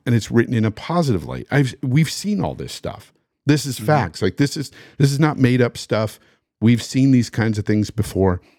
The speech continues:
Speaker 1: But this, I think, is just something that a lot of, I, I think just we as human beings, uh, we, we like to just, you know, w-, we like to just talk about, uh,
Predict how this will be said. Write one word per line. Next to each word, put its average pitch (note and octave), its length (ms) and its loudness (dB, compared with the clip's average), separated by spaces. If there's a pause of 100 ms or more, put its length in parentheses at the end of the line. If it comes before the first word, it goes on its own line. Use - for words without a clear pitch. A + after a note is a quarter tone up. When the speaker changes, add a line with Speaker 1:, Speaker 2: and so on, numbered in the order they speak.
(880)
Speaker 1:
But C#3 400 2 (400)
this, A#2+ 420 2
I C#3 140 0
think, B2 240 -2
is A2 160 -2
just G#2+ 260 0
something F#2+ 440 -2
that D#2 260 -2
a F#2+ 80 -6
lot F#2+ 420 2
of, B2+ 360 -2
I, B2+ 360 -2
I C3 100 0
think B2 220 2
just A#2 260 -2
we G#2 200 2
as G#2+ 100 -2
human G#2+ 280 2
beings, F2+ 500 -4 (640)
uh, D#2 460 0 (320)
we, A2+ 180 -4 (260)
we A#2+ 160 2
like G#2+ 280 0
to G#2 220 -2
just, G2+ 220 -6 (160)
you C3 120 -2
know, E2 260 -2 (760)
w-, A#2 440 -2
we C#3 160 2
like D3 240 2
to D3 200 0
just B2+ 440 -2
talk A#2 320 -2
about, F2+ 440 -2 (640)
uh, D#2 400 0